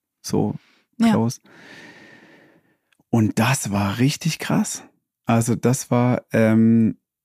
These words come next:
Speaker 1: so wie, okay, es wird ein kompletter Neustart. Also sowohl was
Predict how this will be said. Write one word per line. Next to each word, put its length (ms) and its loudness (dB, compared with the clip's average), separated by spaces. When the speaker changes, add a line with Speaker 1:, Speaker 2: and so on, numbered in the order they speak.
Speaker 1:
so 480 0
wie, 380 2
okay, 640 0
es 300 -6
wird 260 0
ein 180 2
kompletter 680 -2
Neustart. 1120 -2
Also 320 2
sowohl 1080 0
was 360 -4